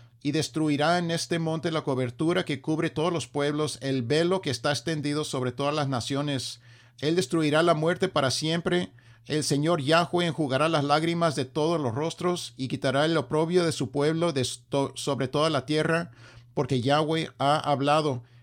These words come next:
Y en aquel día se dirá, 'He aquí, este es nuestro Dios, a quien hemos esperado para que nos salvara. Este es Yahweh, a quien hemos esperado, regocijémonos y alegrémonos en su salvación.'"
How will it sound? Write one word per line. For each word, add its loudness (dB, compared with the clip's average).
Y -2
en 0
aquel 0
día 2
se 0
dirá, 0
'He 0
aquí, -2
este -2
es -4
nuestro -2
Dios, -2
a -4
quien -2
hemos -2
esperado -2
para -2
que -4
nos -4
salvara. -2
Este -2
es -4
Yahweh, 0
a -4
quien -4
hemos -4
esperado, 0
regocijémonos -4
y -2
alegrémonos -2
en -4
su -8
salvación.'" -4